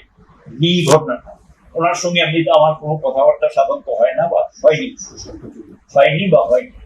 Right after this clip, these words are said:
ওই এলাকার বিধায়ক যিনি, তার দৃষ্টিতে আমি নিই। উনি যখন সবটা শুনল, "না, এরকম তো হওয়া উচিত না, এটা তো করা উচিত না, এটা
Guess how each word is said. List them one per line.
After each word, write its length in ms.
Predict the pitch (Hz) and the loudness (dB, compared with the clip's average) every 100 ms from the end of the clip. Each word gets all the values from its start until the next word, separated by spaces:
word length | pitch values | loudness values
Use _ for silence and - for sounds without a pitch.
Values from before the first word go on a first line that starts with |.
| - 117 - _ | -18 -18 -18 _
ওই 140 | 175 180 | -2 4
এলাকার 340 | 180 175 175 160 | 6 6 6 2
বিধায়ক 320 | 139 143 196 - | 2 2 2 2
যিনি, 180 | 190 220 - - _ _ _ _ _ _ | -2 -2 -4 -16 _ _ _ _ _ _
তার 200 | - 147 151 - | 2 4 4 0
দৃষ্টিতে 440 | 143 - 160 165 135 - _ | -8 -4 -4 0 -2 -2 _
আমি 180 | 269 269 | -2 -2
নিই। 220 | 226 180 - _ _ _ _ | -12 -18 -20 _ _ _ _
উনি 180 | 190 196 190 | -4 -2 2
যখন 180 | 190 185 | 4 4
সবটা 360 | 165 170 185 | 2 2 2
শুনল, 300 | 165 170 165 156 | -2 -2 0 2
"না, 220 | 151 151 | 4 4
এরকম 280 | 151 151 156 | 2 -4 -4
তো 100 | 139 | -2
হওয়া 300 | 269 285 - | 0 0 0
উচিত 240 | - 160 214 | -6 -6 0
না, 100 | 202 147 | 0 0
এটা 160 | 127 - | 0 -2
তো 60 | 117 | -2
করা 240 | - 139 | -2 0
উচিত 320 | 139 123 156 151 | 0 -4 -12 -10
না, 120 | 160 147 | -4 -2
এটা 220 | 127 135 | -2 -4